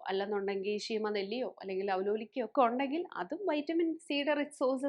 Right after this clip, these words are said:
തന്നെയാണ്. ആ, അതുപോലെ തന്നെ അയണിൻ്റെ റിച്ച് സോഴ്സ് ആണ്, അതും നമ്മുടെ ഡയറ്റിൽ ഉൾപ്പെടുത്താം. പക്ഷേ ഇത് അമിതമാവാൻ പാടില്ല. ഞാൻ എപ്പോഴും നല്ലതാണെന്ന് പറയുമ്പോൾ എല്ലാവരും കുറേ എടുക്കും. ഇപ്പം നെല്ലിക്കയൊക്കെ ഒരു അഞ്ചാറെണ്ണം എടുത്ത് ഒരുമിച്ച് ജ്യൂസ് അടിച്ച് കുടിക്കും, അത് നല്ലതല്ല. നമുക്ക് ഒരു ദിവസം ഒരെണ്ണം മതി എന്നുള്ള ഒരു കണക്ക് നമ്മൾ സൂക്ഷിക്കുക.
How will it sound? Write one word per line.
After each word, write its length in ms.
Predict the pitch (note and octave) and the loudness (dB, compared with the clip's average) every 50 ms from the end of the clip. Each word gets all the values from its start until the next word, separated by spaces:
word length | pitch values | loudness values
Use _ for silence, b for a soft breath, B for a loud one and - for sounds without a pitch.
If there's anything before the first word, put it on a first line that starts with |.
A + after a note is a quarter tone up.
| C4+ B3+ | 2 2
തന്നെയാണ്. 440 | A#3 B3 B3+ B3+ A#3 A3+ A3+ A3+ A#3 - B B B B B B B | 2 2 0 0 0 0 -2 -4 -6 -8 B B B B B B B
ആ, 80 | F#3+ F#3 F#3 - - | -2 0 0 2 2
അതുപോലെ 360 | G#3 A3+ A3+ B3 B3 B3+ A#3 | 2 4 4 4 4 4 4
തന്നെ 140 | B3 B3 A3+ | 2 2 4
അയണിൻ്റെ 340 | G#3+ G#3 A3+ C4 C#4 C#4 C4 | 4 4 4 6 6 6 4
റിച്ച് 240 | A#3+ A#3 A#3 - - | 4 2 -2 -4 -2
സോഴ്സ് 240 | A3+ G#3+ G#3+ G#3 A3 | 0 0 2 2 2
ആണ്, 200 | G#3 G3 G3 G3+ G3+ - - | 0 0 0 -2 -4 -6 -6
അതും 200 | G#3+ A#3+ C4 C4+ | -4 -2 0 0
നമ്മുടെ 220 | B3 A#3 A#3 A3+ A3+ | 0 0 0 2 2
ഡയറ്റിൽ 260 | G#3+ G#3 G#3 A3 A3 | 2 2 2 -2 -4
ഉൾപ്പെടുത്താം. 400 | G3+ G3+ - F#3+ - - G3 G#3 | -4 -4 -4 -6 -4 -2 0 0
പക്ഷേ 260 | A#3+ - - C#4+ C#4 C#4+ - B3+ | 0 0 0 0 0 0 0 -2
ഇത് 100 | B3 A#3+ A3+ | 0 0 0
അമിതമാവാൻ 580 | A#3+ C4 D#4 C#4+ D4+ C4+ A3+ F#3+ F#3 F#3+ F#3 F3+ | 2 2 4 6 6 6 6 4 4 2 2 2
പാടില്ല. 320 | F3 E3+ E3 E3 E3 E3+ - B B B B B - | 0 -2 -2 -4 -4 -6 -6 B B B B B 0
ഞാൻ 100 | D4 - | 2 2
എപ്പോഴും 280 | - C4+ C#4+ C#4+ C#4 | 4 6 6 6 8
നല്ലതാണെന്ന് 580 | B3+ A#3 A#3+ C4 D4+ D4+ C4+ B3 B3 B3+ B3+ A#3+ | 6 6 8 8 8 8 8 8 6 4 4 4
പറയുമ്പോൾ 260 | A3 A3 A3 A3+ A3 G#3 | 4 4 2 2 0 0
എല്ലാവരും 320 | G#3 G#3 G#3+ G#3+ A#3 A#3 | 2 2 2 2 0 0
കുറേ 260 | - G#3+ G#3 G3+ A3+ C4+ C4 | 0 0 2 4 4 4 4
എടുക്കും. 200 | G#3+ F3+ F3+ F#3+ | 4 2 0 -2
ഇപ്പം 140 | F#3 G#3 G3+ G3+ | -4 -2 0 0
നെല്ലിക്കയൊക്കെ 440 | G3 G3 G#3 - B3 A#3 A#3 - B3+ | 0 -2 -2 -2 -2 -2 -2 0 0
ഒരു 40 | B3 | 0
അഞ്ചാറെണ്ണം 540 | A3+ G#3 G#3 G#3+ A#3+ C4 C4 A#3+ A#3 A#3 G#3+ | 0 -2 -2 -2 -2 -2 -2 -2 -4 -6 -6
എടുത്ത് 200 | G3+ G#3 - G#3+ G3+ | -6 -6 -6 -6 -6
ഒരുമിച്ച് 240 | G#3+ A3+ A3+ A#3 | -6 -8 -8 -8
ജ്യൂസ് 280 | A#3 G#3 G3+ F#3+ F#3+ G#3+ | -8 -6 -6 -6 -6 -6
അടിച്ച് 160 | G3 F#3 G3 | -6 -4 -4
കുടിക്കും, 300 | F#3+ E3+ E3 - E3+ - _ B B B B B B | -4 -4 -4 -8 -18 -20 _ B B B B B B
അത് 160 | G#3 A3 B3+ C#4 C4+ - - | 0 2 4 2 2 0 -2
നല്ലതല്ല. 400 | G#3 G3 F#3+ F#3+ G#3 G3 F#3+ - D4+ | -4 -2 0 0 0 0 0 0 0
നമുക്ക് 280 | D#4+ - G#3+ G#3 G#3 B3 | -2 -4 -6 -6 -4 -2
ഒരു 160 | C4 D4 E4 | 0 0 2
ദിവസം 320 | C4 A#3 A#3 A#3 - C4+ B3 G#3 | 2 2 0 0 0 -2 -2 0
ഒരെണ്ണം 360 | G#3+ A3+ A#3+ G#3+ G#3+ G#3 G#3 | 0 0 0 0 0 -2 -2
മതി 240 | G3+ F#3 F#3 G#3 A3+ A3 G#3 | -2 -4 -4 -4 -6 -8 -8
എന്നുള്ള 240 | G3+ G3 F#3 F#3 F#3 | -8 -8 -6 -4 -4
ഒരു 140 | F#3+ F#3 - - | -4 -4 -4 -4
കണക്ക് 260 | G3+ F#3 F#3+ - B3+ | -4 -4 -4 -4 -4
നമ്മൾ 220 | C#4 B3+ A#3+ C#4+ D#4+ | -4 -2 -2 -2 0
സൂക്ഷിക്കുക. 540 | - F4+ E4+ - - C4 - - D#3 - | 2 2 2 2 0 -6 -4 -6 -8 -10